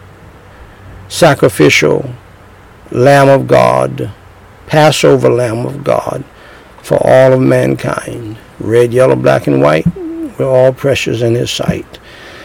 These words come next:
He's the Lamb of God who died for our sins and paid our sin debt so that we can go free.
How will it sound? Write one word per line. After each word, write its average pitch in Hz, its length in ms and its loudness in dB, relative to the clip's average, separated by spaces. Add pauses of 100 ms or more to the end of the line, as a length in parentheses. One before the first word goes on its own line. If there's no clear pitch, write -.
(200)
He's 139 380 0
the 139 120 4
Lamb 147 320 4
of 156 160 2
God 117 380 0
who 123 100 -2
died 110 440 -4
for - 140 -4
our 62 280 -2
sins - 560 -6
and 123 120 -4
paid 107 280 -4
our 113 220 -4
sin - 320 -4
debt - 200 -10 (2000)
so - 220 -2
that 117 140 -2
we 127 180 2
can 113 160 -2
go 104 180 -2
free. - 400 -8